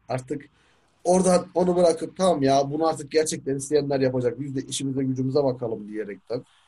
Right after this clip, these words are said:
dönerler ve odalar kendi işlerini yap-, yapmaya başlar. Sendikalar, belediyeler, kamu kurumlarının başındakiler, herkes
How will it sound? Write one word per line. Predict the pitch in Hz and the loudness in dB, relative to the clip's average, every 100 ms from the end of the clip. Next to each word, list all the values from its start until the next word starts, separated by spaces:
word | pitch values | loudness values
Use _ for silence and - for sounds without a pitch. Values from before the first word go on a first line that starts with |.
| _ _ | _ _
dönerler | 135 131 123 117 175 185 - _ - | 0 2 0 0 0 -2 -12 _ -2
ve | 135 175 185 _ _ _ _ _ _ _ _ _ _ _ _ - | 2 2 0 _ _ _ _ _ _ _ _ _ _ _ _ 0
odalar | 147 160 185 180 | 2 4 4 0
kendi | 165 131 120 | -4 -4 -4
işlerini | - 117 113 | -4 -4 -4
yap-, | 110 - - | -8 -10 -8
yapmaya | 120 113 113 107 | -6 -6 -8 -6
başlar. | 107 - 147 147 _ _ | -4 -4 -6 -8 _ _
Sendikalar, | - 151 151 185 175 139 151 - _ - | -4 -2 0 -2 0 2 2 0 _ -2
belediyeler, | 139 147 139 139 123 131 156 - _ _ _ _ _ _ _ _ _ | 2 2 2 2 2 2 0 -2 _ _ _ _ _ _ _ _ _
kamu | 180 196 190 | 0 0 2
kurumlarının | 185 165 156 151 151 156 143 _ | 0 2 2 2 2 -2 -6 _
başındakiler, | 135 135 139 127 117 127 160 160 - | -4 -2 0 -2 0 2 2 0 -4
herkes | 190 - 151 156 - | -2 -2 -2 -2 -4